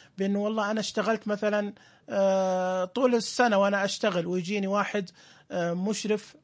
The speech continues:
آه، جالس معي دقيقتين يقيم شغلي كله في خلال هذه الدقيقتين، ويقول لي: "والله أنت ما سويت شيء مع هؤلاء الأولاد، آه، أنت، آه، إيش قدمت لهم؟ إيش عملت لهم؟ إيش كذا؟" طب أنت، هل أنت تعرف هذا الولد،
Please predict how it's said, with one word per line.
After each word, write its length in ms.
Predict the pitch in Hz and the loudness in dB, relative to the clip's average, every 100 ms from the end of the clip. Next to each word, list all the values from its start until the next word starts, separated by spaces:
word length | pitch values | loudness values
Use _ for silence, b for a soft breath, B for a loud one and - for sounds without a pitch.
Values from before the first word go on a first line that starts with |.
| - | -6
آه، 240 | 170 165 | -4 -2
جالس 360 | 165 196 196 185 | -2 0 0 -2
معي 240 | 180 190 | 0 0
دقيقتين 540 | 180 180 185 - 208 196 | 0 -2 -4 -2 -2 -2
يقيم 460 | 180 208 208 196 | -2 -2 -2 -2
شغلي 340 | 175 202 190 185 | -2 -4 -2 -4
كله 420 | - 202 196 196 B B B | -2 -2 -2 -4 B B B
في 140 | - 185 | -8 -6
خلال 300 | 190 196 185 | -2 0 0
هذه 160 | 180 | 0
الدقيقتين، 600 | 180 175 175 185 - 208 | -4 -6 -4 -4 -2 -2
ويقول 300 | 190 180 190 | 0 -2 -2
لي: 100 | 196 | 0
"والله 360 | 185 185 196 190 | 0 0 2 0
أنت 180 | 190 196 | -2 -2
ما 140 | 185 | -2
سويت 300 | 180 185 175 | 0 -2 -2
شيء 260 | - 185 - B B B - | -2 -2 -2 B B B -6
مع 160 | 170 | -4
هؤلاء 460 | 165 185 170 185 156 | 0 0 0 0 0
الأولاد، 520 | 175 180 185 160 - | 0 -2 -2 -2 -6
آه، 200 | 135 180 | -4 -4
أنت، 400 | 196 208 190 185 B B B B | -4 0 2 2 B B B B
آه، 760 | 170 180 175 165 165 156 185 185 | -2 0 2 0 -2 -6 -8 -4
إيش 160 | 220 - | -4 -2
قدمت 500 | 202 170 202 190 208 | -2 0 -2 0 -2
لهم؟ 280 | 185 170 | 0 0
إيش 180 | 160 - | -4 -4
عملت 340 | 185 208 202 214 | -4 -2 -2 0
لهم؟ 300 | 190 165 156 | 0 -2 -2
إيش 180 | 196 | -4
كذا؟" 300 | - 196 165 - B B B | 0 0 0 -6 B B B
طب 140 | 190 214 | -4 -4
أنت، 180 | 226 208 190 180 175 | -2 0 2 0 0
هل 160 | 180 220 | -2 -2
أنت 200 | 226 202 | -4 -4
تعرف 560 | 190 220 202 180 - - | -2 2 2 0 -4 -14
هذا 380 | 220 202 208 180 | -8 -2 0 0
الولد، 460 | 165 180 196 151 | -2 0 0 -2